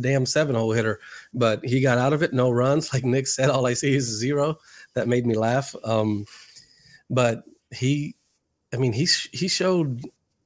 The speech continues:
the competitiveness, the composure of, of a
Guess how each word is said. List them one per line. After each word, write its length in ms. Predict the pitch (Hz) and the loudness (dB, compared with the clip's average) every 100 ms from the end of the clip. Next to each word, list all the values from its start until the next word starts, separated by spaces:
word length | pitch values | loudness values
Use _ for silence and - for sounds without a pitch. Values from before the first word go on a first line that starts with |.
| _ _ - | _ _ -4
the 120 | 131 | -4
competitiveness, 680 | 131 110 135 151 139 147 147 | -2 -2 0 0 0 0 -2
the 100 | 123 | -4
composure 680 | 113 104 127 139 143 147 143 | -4 0 2 2 2 2 2
of, 500 | 123 117 110 107 - _ - - - - - _ | 0 0 0 -4 -14 _ -20 -20 -20 -20 -20 _
of 100 | 131 120 | -6 -2
a 220 | 113 | 0